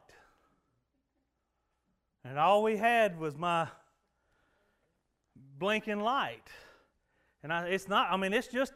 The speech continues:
I mean, it's not like it blinks for a couple of minutes or a few hours. It blinks for a few seconds and it's gone. So I just reached up and cut it off.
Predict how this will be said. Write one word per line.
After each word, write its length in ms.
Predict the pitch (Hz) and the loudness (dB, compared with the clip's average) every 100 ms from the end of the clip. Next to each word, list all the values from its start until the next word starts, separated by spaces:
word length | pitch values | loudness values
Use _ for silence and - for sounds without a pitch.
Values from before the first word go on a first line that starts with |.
| 160 | -6
I 60 | |
mean, 140 | 180 214 | -2 -2
it's 120 | 277 | 0
not 220 | 269 233 | 0 2
like 240 | 247 294 | 4 4
it 160 | 269 170 | 2 -6
blinks 300 | 185 208 175 | -4 -4 -6
for 160 | 190 165 | -6 -6
a 40 | |
couple 320 | - 190 170 | -2 -2 -2
of 60 | 147 | -6
minutes 360 | 180 185 147 | -6 -6 -8
or 60 | 156 | -10
a 60 | 143 | -8
few 220 | 180 160 | -6 0
hours. 440 | 226 220 143 127 - - - | 2 0 -4 -12 -16 -14 -2
It 160 | 208 262 | -2 0
blinks 240 | 247 247 | -4 -4
for 160 | 226 196 | -2 -2
a 20 | |
few 180 | 220 202 | -2 -6
seconds 500 | - 269 262 175 170 | -2 -4 -4 -10 -10
and 120 | 160 | -12
it's 160 | 160 | -12
gone. 400 | 151 240 220 127 | -10 -8 -8 -12
So 80 | 107 | -12
I 100 | 123 | -12
just 200 | 247 277 | -12 -12
reached 160 | 147 147 | -14 -14
up 100 | 131 | -16
and 160 | 135 | -16
cut 160 | 127 156 | -14 -12
it 80 | 165 | -10
off. 320 | 220 156 - | -12 -14 -18